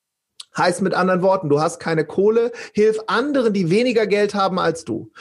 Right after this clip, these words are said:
Du bist in einer unglücklichen Beziehung, helf anderen, eine glückliche Beziehung zu führen. Du bist zu dick, hilf anderen abzunehmen.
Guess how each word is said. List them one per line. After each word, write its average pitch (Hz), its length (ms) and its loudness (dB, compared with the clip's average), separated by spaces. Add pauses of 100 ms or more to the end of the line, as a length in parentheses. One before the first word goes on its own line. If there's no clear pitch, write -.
(140)
Du 160 80 0
bist 220 200 0
in 202 80 2
einer 190 120 2
unglücklichen 214 480 0
Beziehung, 233 420 -2
helf 202 320 2
anderen, 240 480 2
eine 214 80 4
glückliche 208 400 0
Beziehung 165 460 -2
zu 107 120 -8
führen. 104 360 -8 (200)
Du 165 80 0
bist 214 280 0
zu 190 80 2
dick, 226 220 0
hilf 214 340 2
anderen 240 500 2
abzunehmen. 123 800 -4